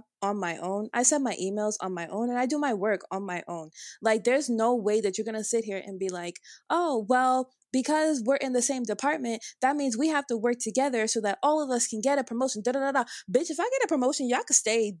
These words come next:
down in my subordinates. I really <laughs> don't care. Like, I'm here to be above you guys. Like, and I, I say that with all due respect. Like, you know, we all fight in the same fight, but if I,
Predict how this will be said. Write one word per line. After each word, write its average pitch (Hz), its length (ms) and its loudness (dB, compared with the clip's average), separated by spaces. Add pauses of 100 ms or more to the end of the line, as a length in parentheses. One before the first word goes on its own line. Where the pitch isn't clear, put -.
down 185 220 -2
in 190 100 -6
my 180 120 -4
subordinates. 170 640 -10
I 214 120 2
really 370 280 4
<laughs> - 100 4
don't 247 300 4
care. 226 260 2
Like, 180 260 -4
I'm 269 320 0
here 262 440 -4 (580)
to 269 160 -2
be 247 500 -2 (760)
above 220 360 2
you 190 120 -4
guys. 151 460 -6
Like, 277 320 4
and 262 200 4
I, 262 180 0 (500)
I 208 220 0
say 254 300 2
that 220 260 2
with 208 240 -2
all 196 260 -2
due 208 240 -6
respect. 208 520 -4
Like, 190 260 0 (480)
you 226 100 0
know, 226 160 4
we 233 200 0
all 220 180 4
fight 233 240 2
in 208 80 -12
the 202 80 -4
same 214 320 -4
fight, 233 240 0
but 196 100 -2
if 208 120 -2
I, 233 140 4